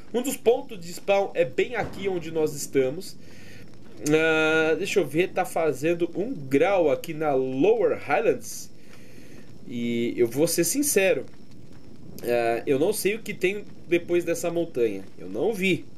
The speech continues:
Então, nós vamos conferir juntos aqui <laughs> o que tem depois dessa montanha,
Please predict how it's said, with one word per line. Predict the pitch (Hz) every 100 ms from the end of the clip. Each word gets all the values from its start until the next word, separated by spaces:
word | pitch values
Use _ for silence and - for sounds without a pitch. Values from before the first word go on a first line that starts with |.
| 98
Então, | - 147 180 202 - - - - - - -
nós | 139 165 147
vamos | 190 185
conferir | 208 - 214 214 214
juntos | 143 220 254
aqui | 190 - 165
<laughs> |
o |
que | 170
tem | 165 185 202
depois | 185 - 180
dessa | 175 175 180
montanha, | 170 135 147 185